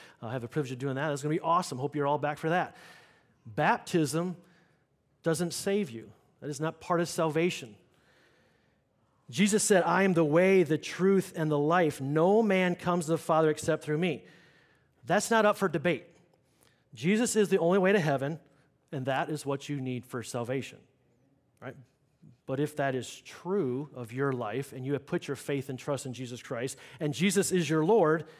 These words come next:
then there will be fruit that is evidence of that fact. Now, Paul preaches what? Grace. "For by grace are you saved through faith," right? Alone in Jesus Christ. James, as we've said, comes along and said,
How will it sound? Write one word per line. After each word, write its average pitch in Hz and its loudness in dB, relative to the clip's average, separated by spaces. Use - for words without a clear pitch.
then 143 -2
there 147 2
will 139 0
be 131 -4
fruit 151 -6
that 135 0
is 123 -4
evidence 127 -6
of 113 -10
that 117 -8
fact. - -6
Now, 147 -4
Paul 214 6
preaches 196 2
what? 214 4
Grace. 196 2
"For 127 -10
by 131 -2
grace 151 0
are - 0
you 139 -2
saved 143 -2
through 143 -2
faith," 143 -4
right? 131 -6
Alone 151 0
in 139 -6
Jesus 139 -6
Christ. - -8
James, 190 0
as 123 -10
we've 143 -8
said, 131 -8
comes 143 -8
along 123 -6
and 123 -10
said, 120 -8